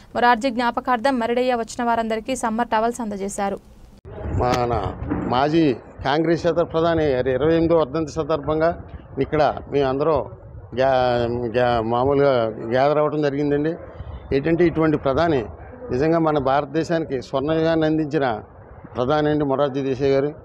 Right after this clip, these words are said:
Speaker 2: ఆయన మొట్టమొదట బొంబాయి రాష్ట్రానికి బ్రిటిష్ వాళ్ళ టైంలోనే ముఖ్యమంత్రిగా కూడా ఉండేవారు. తర్వాత స్వాతంత్రం వచ్చాక మొత్తం భారతదేశంలో ఆయన కూడా హోంమంత్రి ఇది చేశారండి.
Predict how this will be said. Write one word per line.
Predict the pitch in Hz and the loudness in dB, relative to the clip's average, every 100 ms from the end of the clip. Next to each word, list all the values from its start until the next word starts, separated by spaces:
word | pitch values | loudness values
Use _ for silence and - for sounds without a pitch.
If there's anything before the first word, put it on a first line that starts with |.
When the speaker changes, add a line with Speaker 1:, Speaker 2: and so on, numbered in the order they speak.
| - - - - | -20 -20 -14 -4
Speaker 2:
ఆయన | 127 147 123 - - - - - | 0 2 0 -4 -14 -20 -10 -4
మొట్టమొదట | 127 156 160 | -2 0 0
బొంబాయి | 147 123 135 156 | 0 0 0 2
రాష్ట్రానికి | 151 151 - 156 127 104 - - - - - | 2 2 0 -6 -6 -10 -12 -16 -18 -20 -12
బ్రిటిష్ | 127 131 139 | -10 -8 0
వాళ్ళ | 160 151 | 0 4
టైంలోనే | 156 156 156 156 | 2 2 2 2
ముఖ్యమంత్రిగా | 143 139 - 151 139 147 139 | 2 0 0 0 2 4 4
కూడా | 135 139 | 4 2
ఉండేవారు. | 131 139 139 143 - - - - - | 2 2 2 0 -4 -16 -20 -20 -4
తర్వాత | 127 151 | 0 0
స్వాతంత్రం | 135 - 147 151 151 | 0 0 0 0 0
వచ్చాక | 156 - 151 147 131 - - - - - | -2 0 0 2 0 -2 -16 -20 -18 -8
మొత్తం | 123 127 147 | -4 -2 0
భారతదేశంలో | 139 135 127 151 143 147 143 113 - - - - | 2 2 2 0 0 0 0 0 -6 -18 -18 -6
ఆయన | 127 143 | -2 0
కూడా | 147 151 | 0 0
హోంమంత్రి | 139 143 143 143 139 147 - - - | 2 0 0 -2 -2 -4 -6 -14 -10
ఇది | 120 131 139 | -4 0 0
చేశారండి. | 135 143 139 139 | 2 2 2 0